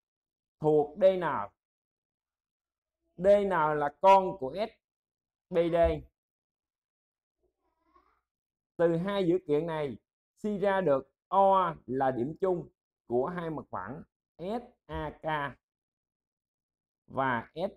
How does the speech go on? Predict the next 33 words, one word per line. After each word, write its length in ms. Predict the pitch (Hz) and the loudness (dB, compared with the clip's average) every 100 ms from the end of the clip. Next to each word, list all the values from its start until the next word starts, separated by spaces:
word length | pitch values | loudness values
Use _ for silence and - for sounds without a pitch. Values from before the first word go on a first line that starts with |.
| - | -6
B 60 | 147 143 | -4 -2
D. 20 | 143 127 113 _ _ _ _ _ _ _ _ _ _ _ _ _ _ - | -4 -4 -12 _ _ _ _ _ _ _ _ _ _ _ _ _ _ -6
Vậy 240 | 123 170 | 0 0
ở 140 | 175 | 0
đây 200 | 214 214 | 0 -2
mình 180 | 180 151 180 | -4 -10 -6
thấy 140 | 240 | -4
được 200 | 208 - | -4 -4
vấn 160 | 208 226 | -4 -2
đề. 260 | 160 131 - _ _ _ _ _ _ _ | -2 -4 -10 _ _ _ _ _ _ _
S 180 | 233 277 - | -2 -2 -4
E 360 | 202 220 220 208 | -6 -2 0 -2
là 100 | 180 | -4
giao 300 | 139 180 190 | -4 -2 -2
tuyến, 400 | 190 202 262 277 _ _ _ _ _ _ _ _ _ _ _ _ _ _ | 0 -2 -2 -8 _ _ _ _ _ _ _ _ _ _ _ _ _ _
O 400 | 214 226 226 214 | 2 6 6 4
là 160 | 175 | 0
điểm 200 | 127 143 170 | -4 -6 -2
chung. 240 | 220 180 - _ _ _ _ _ _ _ _ _ _ | -2 -2 -12 _ _ _ _ _ _ _ _ _ _
Ở 140 | 147 | 0
đây 120 | 196 | 0
thì 80 | 175 - | 0 -4
ký 100 | 226 | -2
hiệu 140 | 160 151 | -2 0
đây 140 | 170 | -2
là 140 | 151 | -2
sáu, 520 | 127 165 202 269 - - | -4 -6 -4 -4 -4 -8
đây 100 | - | -4
là 80 | 156 | -4
bảy 260 | 226 - | -6 -10
đi 100 | 214 | -6
ha. 200 | 185 185 180 _ _ _ _ _ | -6 -6 -10 _ _ _ _ _
Rồi. 200 | 117 107 | -8 -8